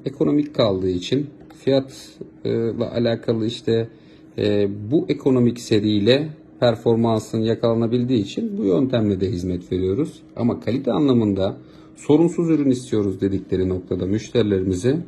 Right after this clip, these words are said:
bir üç yüz dört kalite menteşeyle hizmet verilebiliyor. Amortisör kısmında da gerçek krom imalatı olan amortisörlerle hizmet verilebiliyor.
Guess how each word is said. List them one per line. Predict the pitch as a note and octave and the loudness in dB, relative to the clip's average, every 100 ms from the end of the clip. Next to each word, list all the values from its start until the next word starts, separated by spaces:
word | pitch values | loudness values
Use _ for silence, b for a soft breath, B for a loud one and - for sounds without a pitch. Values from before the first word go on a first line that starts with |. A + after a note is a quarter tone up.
| B B B - | B B B 0
bir | B2 - - - | 0 0 -10 -6
üç | - - | -6 -4
yüz | C#3 C3+ | -2 2
dört | D#3+ D#3+ | 2 0
kalite | - D#3+ D#3+ F3 E3+ - - | -2 0 2 2 2 -6 -2
menteşeyle | D3+ D3+ D#3+ D#3+ D#3+ D#3+ E3 D#3+ | 2 2 0 0 2 2 2 2
hizmet | D#3 D3 D#3+ D#3+ | 0 2 0 2
verilebiliyor. | D#3+ D#3 D#3 D#3+ D#3+ D#3+ - - - - - - - - - - - - - - - - - | 2 4 4 4 4 4 -2 -12 -12 -16 -18 -18 -16 -16 -18 -20 -20 -20 -20 -20 -14 -12 -2
Amortisör | B2+ D3+ - - D#3+ D#3 | 2 2 0 0 0 0
kısmında | C#3 C3+ C3 B2 D3 | -4 0 2 4 4
da | A#2 C3+ - - - - - - - - - - - - | 2 0 -2 -10 -20 -20 -20 -20 -20 -20 -20 -20 -16 -2
gerçek | B2+ C3+ - - | 0 0 -2 -6
krom | - E3+ D#3 | -2 2 4
imalatı | G2+ G2 F#2+ F#2+ F2+ - G2 | 2 2 0 -2 -4 -2 0
olan | G#2+ E3 G3+ - | 2 0 -2 -2
amortisörlerle | D3 C#3+ C3+ - C3+ C3 A2+ G2+ D3+ | 2 2 0 0 2 4 2 2 0
hizmet | C3 B2 A#2 E3 D3+ | 0 2 2 2 2
verilebiliyor. | C3 B2 A#2 G#2 F#2+ F#2 | 2 4 2 2 0 0